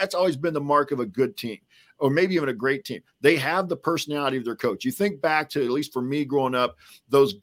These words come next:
really, really good Bob Knight teams of the late, the mid to late seventies, the early eighties with Isaiah Thomas, Randy Whitman, Ted Kitchell, of course, the early nineties teams. Those teams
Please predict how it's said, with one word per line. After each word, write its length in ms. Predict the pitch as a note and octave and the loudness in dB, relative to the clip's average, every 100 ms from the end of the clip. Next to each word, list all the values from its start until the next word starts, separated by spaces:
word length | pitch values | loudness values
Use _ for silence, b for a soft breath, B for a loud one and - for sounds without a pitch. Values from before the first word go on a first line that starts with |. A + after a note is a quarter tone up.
| C3 | -6
really, 520 | B2 D3 F#3+ G3 E3+ | -2 4 6 6 4
really 460 | C3+ C3 D3+ D3 C#3 | 2 0 2 2 -2
good 340 | G#2 C#3 B2+ | 2 2 2
Bob 260 | A#2 B2+ B2 | 0 0 0
Knight 320 | A#2+ A#2+ - | -4 -4 -6
teams 360 | A#2 A#2+ A#2 A2 | -8 -8 -6 -6
of 100 | G#2+ | -4
the 80 | |
late, 220 | A2 B2 - | -4 -4 -4
the 80 | A#2 | -6
mid 240 | A#2+ C3 | 0 0
to 80 | B2+ | 2
late 200 | B2 A#2 | 0 -2
seventies, 440 | - B2 A2+ G2+ G2 | -4 -4 -4 -8 -6
the 100 | B2 | -2
early 240 | B2 B2 | 0 0
eighties 160 | A#2 G#2 | -2 -2
with 140 | A2 | -4
Isaiah 320 | A2+ A#2+ A2+ | -4 -4 -6
Thomas, 400 | - A#2 A2 G2+ | -4 -4 -4 -8
Randy 240 | A#2+ A#2+ A#2 | -6 -6 -2
Whitman, 340 | A#2+ G#2+ G#2+ | -2 -4 -6
Ted 220 | A#2+ A2+ | -6 -6
Kitchell, 320 | - A#2 A2 | -6 -6 -6
of 100 | G#2+ | -6
course, 200 | - B2 | -2 -4
the 120 | B2 B2 | -2 -4
early 160 | A#2+ | -2
nineties 380 | A#2 A#2 A#2 G#2+ | -4 -6 -8 -12
teams. 240 | A#2 G2+ - B B B _ | -14 -16 -20 B B B _
Those 300 | D3 F#3 G#3 - | 8 8 8 2
teams 420 | F3 D3 C#3 | -2 0 -2